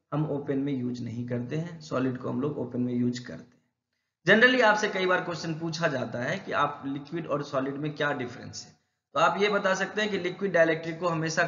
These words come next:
compactly use किया जाता है, मतलब चारों तरफ से pack करके, but solid को हम लोग open environment में यूज़ करते हैं। Second thing, solid को हम लोग कभी भी reset नहीं कर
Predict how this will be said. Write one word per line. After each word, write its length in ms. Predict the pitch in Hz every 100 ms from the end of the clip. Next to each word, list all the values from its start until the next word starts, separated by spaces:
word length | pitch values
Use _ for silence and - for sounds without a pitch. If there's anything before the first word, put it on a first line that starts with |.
| -
compactly 540 | 143 131 139 156 160
use 260 | 147 135 131
किया 120 | 123
जाता 180 | 120 147
है, 60 |
मतलब 180 | 147 147
चारों 240 | 135 127
तरफ 240 | 139 139 139
से 100 | 135
pack 280 | - 127 127
करके, 260 | 131 -
but 140 | 175 165
solid 380 | - 147 165 156
को 80 |
हम 120 | 156 160
लोग 160 | -
open 260 | 143 151 143
environment 520 | 135 131 127 127 127
में 80 | 180
यूज़ 280 | 147 123 -
करते 100 | -
हैं। 80 | _ _ _ _ _ _ _ _ _ _
Second 480 | - 196 220 247 240
thing, 240 | 233 233 - - - - _ _ _ _ _ _ _ _ -
solid 480 | - 180 220 247 220
को 120 | 226
हम 200 | 202 196
लोग 220 | 208 214
कभी 240 | 175 165 175
भी 160 | 185
reset 520 | 160 147 - 175 -
नहीं 360 | 127 123 120 143
कर 160 | 123